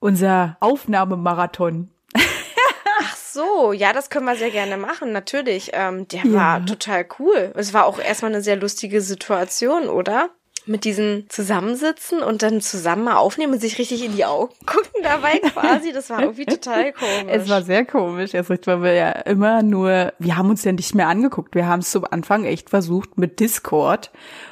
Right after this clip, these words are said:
Speaker 1: und, ähm, per Live-Video. Aber das, das ging nicht, weil unser Internet ver-
Speaker 2: Ach, das meinst du? Ich dachte jetzt der
Speaker 1: Doch, doch,
Speaker 2: Marathon.
Speaker 1: doch, doch, ich mein's ja auch, ne? Also,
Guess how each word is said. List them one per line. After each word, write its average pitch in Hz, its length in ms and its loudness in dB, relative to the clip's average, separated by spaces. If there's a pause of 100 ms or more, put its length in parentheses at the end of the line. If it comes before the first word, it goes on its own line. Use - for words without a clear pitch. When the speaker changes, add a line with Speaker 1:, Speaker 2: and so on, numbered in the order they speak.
(140)
Speaker 1:
und, 180 400 2
ähm, 160 360 0 (160)
per 170 300 0
Live-Video. 170 1200 0 (560)
Aber 180 220 0
das, - 480 -4 (200)
das 196 180 -4
ging 269 200 4
nicht, 165 440 -2
weil 165 140 2
unser 185 360 0
Internet 233 460 0
ver- 254 160 0
Speaker 2:
Ach, 214 100 -4
das 311 300 -2
meinst 294 320 0
du? 285 60 -8
Ich 262 100 -6
dachte 269 300 0
jetzt 262 240 -2
der 233 100 -2
Speaker 1:
Doch, 220 60 -6 (340)
doch, 440 120 4
Speaker 2:
Marathon. 185 260 -2
Speaker 1:
doch, 294 80 0
doch, - 260 2
ich - 160 -4
mein's 285 280 0
ja - 140 2
auch, 175 200 0
ne? 202 280 2
Also, 208 380 0